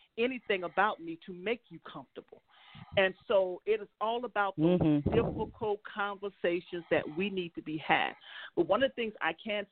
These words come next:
Speaker 1: say, um, when I ran my piece of legislation is that there was a number of educators in, in the ed-, public education and at the college level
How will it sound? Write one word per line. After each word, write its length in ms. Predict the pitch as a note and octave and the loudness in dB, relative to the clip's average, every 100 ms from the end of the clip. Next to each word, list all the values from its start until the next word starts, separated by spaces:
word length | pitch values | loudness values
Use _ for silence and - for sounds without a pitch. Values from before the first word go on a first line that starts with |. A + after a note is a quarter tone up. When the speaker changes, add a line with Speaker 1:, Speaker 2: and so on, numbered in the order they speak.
| - | -4
Speaker 1:
say, 280 | G#3 G3+ - _ _ _ _ _ _ - | 0 -2 -4 _ _ _ _ _ _ -2
um, 320 | F3 E3 D#3+ - F#3+ F#3 | 2 2 0 -6 -12 -6
when 180 | F3+ F3 | -4 -2
I 120 | E3+ - | -2 -4
ran 200 | F#3+ G#3 | -2 -2
my 120 | G#3+ G3 | -2 -6
piece 140 | - G#3 | -8 -10
of 80 | F#3 | -8
legislation 640 | F3 E3 B3 D4+ - F3 | -8 -6 -2 -2 -2 -6
is 100 | E3+ - | -4 2
that 220 | E3+ D#3 - - - D3 | 2 2 -6 -20 -8 0
there 200 | A3 A#3+ | 0 0
was 160 | G#3 - | -4 -2
a 80 | F3 | -2
number 800 | E3+ F3+ F#3+ G#3+ A3+ F#3 C#3 C3+ - | -4 -8 -8 -8 -10 -12 -12 -10 -10
of 80 | D#3+ - | -8 -4
educators 840 | G#3 F#3 F#3 - F#3+ C#3+ C3+ C3 _ _ - | -6 -6 -14 -10 -8 -8 -8 -14 _ _ 0
in, 220 | D#3 D3+ C#3+ - - - - | 2 2 -4 -14 -20 -8 0
in 200 | E3 D#3 | 2 2
the 100 | D3+ F3+ | 2 2
ed-, 100 | F3 - | 2 0
public 320 | A#3 G#3 A3 | -2 0 -2
education 640 | F#3+ G3+ G#3 - F#3+ F#3+ F#3+ D#3+ | -2 -4 -10 -8 -10 -8 -10 -8
and 100 | E3+ | -8
at 140 | G3 - | -8 -12
the 80 | F#3 | -12
college 320 | - F#3 F#3+ - D#3 | -6 -6 -6 -10 -8
level 340 | D3+ C3 C3+ | -8 -6 -10